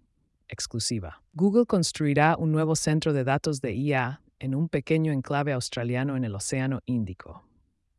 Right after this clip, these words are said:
El dólar se recupera tras datos comerciales decepcionantes de China. Morning Bid. La caída de la I A puede no haber terminado. Los aranceles de S M S probablemente empujan a Japón a su primera contracción económica en seis trimestres,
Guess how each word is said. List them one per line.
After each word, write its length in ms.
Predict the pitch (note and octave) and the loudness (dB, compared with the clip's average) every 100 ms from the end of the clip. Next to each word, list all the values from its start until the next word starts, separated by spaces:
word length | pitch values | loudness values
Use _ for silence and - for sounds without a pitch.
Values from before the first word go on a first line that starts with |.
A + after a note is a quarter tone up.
| _ _ - | _ _ -4
El 120 | D3 | 4
dólar 300 | E3+ G3+ G3+ | 8 8 6
se 100 | F#3+ | 4
recupera 600 | F3+ - C#3+ G3 F3 A#2 | 2 2 4 6 6 4
tras 260 | - B2 | 0 -2
datos 380 | A#2 C#3 F3 E3+ | 0 0 0 -2
comerciales 720 | - C#3 B2 - C#3+ D#3+ E3+ C#3+ | -2 -2 -2 0 2 2 2 -2
decepcionantes 800 | B2 A#2 - B2+ C3 D3 D3 C3 | -6 -6 -4 -2 -2 -2 -4 -6
de 100 | A2 | -6
China. 540 | - A#2+ G2 D2+ - _ _ _ _ _ | -4 -2 -4 -8 -16 _ _ _ _ _
Morning 480 | E3 D#3+ F#3 F#3 D#3 | 0 4 6 6 4
Bid. 260 | D3+ A2+ - - _ | 2 0 -4 -16 _
La 140 | - C#3 | -8 -4
caída 400 | B2 D3+ E3 D#3+ | 2 4 6 6
de 80 | D3 | 6
la 160 | C#3+ | 4
I 120 | D3 | 4
A 180 | C#3+ D#3 | 4 2
puede 320 | - D3+ D3+ | 2 0 2
no 160 | D3+ C#3+ | 2 0
haber 240 | C3+ C3+ | 0 -2
terminado. 760 | - A#2 A#2 G#2+ A2 F#2+ D#2 - _ _ | -2 -6 -4 -2 -4 -6 -10 -18 _ _
Los 200 | - B2 | -8 -4
aranceles 600 | C3 A#2+ B2 D#3+ D#3+ E3 | -2 -2 2 4 6 6
de 160 | D3 C#3 | 4 2
S 220 | D#3 - | 2 0
M 120 | D#3 | 0
S 140 | F3+ - | 0 -2
probablemente 680 | - C#3 D3+ E3 D#3+ D#3+ D3+ | -4 2 4 4 4 2 2
empujan 460 | C3+ - D3+ D3 | 0 -2 -4 -4
a 60 | C3 | -4
Japón 580 | - A2+ - D3 E3 E3+ | -6 -6 -2 0 0 -2
a 80 | - | -6
su 140 | - | -8
primera 320 | - C3+ D#3 | -4 0 2
contracción 580 | D#3+ D3 C3+ B2 - D3+ | 2 -2 -4 -6 -2 -2
económica 540 | C#3 B2+ C3 C3+ C3 A2 | -2 -2 0 -2 -2 -4
en 100 | G2 | -4
seis 300 | - B2+ - | -2 -2 -4
trimestres, 840 | A#2+ A#2 G#2+ - - - - | -4 -4 -4 -8 -12 -16 -18